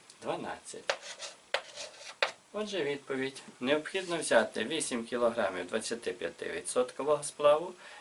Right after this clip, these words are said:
і дванадцять кілограмів п'ятдесяти відсоткового сплаву. Тоді ми одержимо, е, двадцять кілограмів сорока відсоткового сплаву.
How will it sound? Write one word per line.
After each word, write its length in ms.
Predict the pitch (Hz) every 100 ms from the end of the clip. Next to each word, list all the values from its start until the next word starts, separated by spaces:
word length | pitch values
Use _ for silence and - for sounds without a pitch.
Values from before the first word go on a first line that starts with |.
| - -
і 200 | 151 123 - -
дванадцять 640 | - 98 95 165 165 156
кілограмів 580 | - 147 143 139 139 143
п'ятдесяти 640 | - - 87 - 90 -
відсоткового 640 | 160 127 - 123 - 113 -
сплаву. 360 | - - - - - - - -
Тоді 240 | 151 165
ми 100 | 226
одержимо, 680 | 202 175 170 165 160 151 147 - - - - - -
е, 160 | 113 107
двадцять 480 | 113 143 120 - 110
кілограмів 640 | - 104 101 - - 95 - -
сорока 520 | - 98 92 - 147
відсоткового 840 | 110 - 92 82 - 98 85 - -
сплаву. 400 | - - 82 -